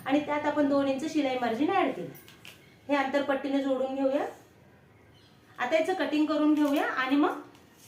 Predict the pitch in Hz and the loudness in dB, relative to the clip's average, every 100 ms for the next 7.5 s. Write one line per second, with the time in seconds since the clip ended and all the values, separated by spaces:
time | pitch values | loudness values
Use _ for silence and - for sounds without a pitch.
0 | - 302 302 294 359 330 - 285 269 269 | -2 0 2 0 -2 -2 -2 -2 0 0
1 | 269 254 196 269 277 320 294 349 392 403 | 0 0 0 2 0 -2 -4 -2 0 2
2 | 233 - 165 - - - - - - - | 0 -2 -4 -12 -16 -20 -20 -20 -20 -20
3 | - - - - - - - - - - | -20 -20 -20 -20 -20 -20 -20 -20 -20 -20
4 | - - - - - - - - - - | -20 -20 -20 -20 -20 -20 -20 -20 -20 -20
5 | - - - - - 262 294 359 427 403 | -20 -20 -20 -20 -4 2 2 2 4 6
6 | 311 294 359 349 359 339 302 294 311 254 | 6 6 6 4 2 2 2 4 2 2
7 | 208 196 185 175 | 0 0 -4 -8